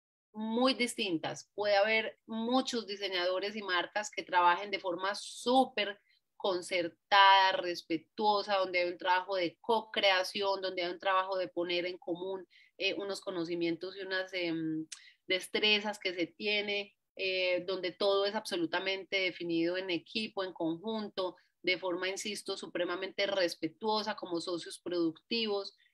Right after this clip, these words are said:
eh, donde el, el artesano o la artesana son súper protagonistas,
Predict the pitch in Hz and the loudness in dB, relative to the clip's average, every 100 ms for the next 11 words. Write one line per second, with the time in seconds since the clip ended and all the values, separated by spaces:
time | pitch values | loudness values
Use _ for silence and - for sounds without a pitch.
0 | _ 185 185 180 170 156 180 180 175 175 | _ -2 0 0 -4 -12 -8 -4 -2 -2
1 | 170 - 175 165 - 170 185 175 190 196 | -4 -4 -2 -2 -2 2 4 4 2 0
2 | 196 175 170 170 180 170 180 196 196 - | 0 0 -2 -2 0 0 -2 -6 -8 -6
3 | - 233 208 175 180 180 175 180 185 180 | 0 0 0 -4 -4 -4 -2 -2 -6 -8
4 | 208 226 | -8 -10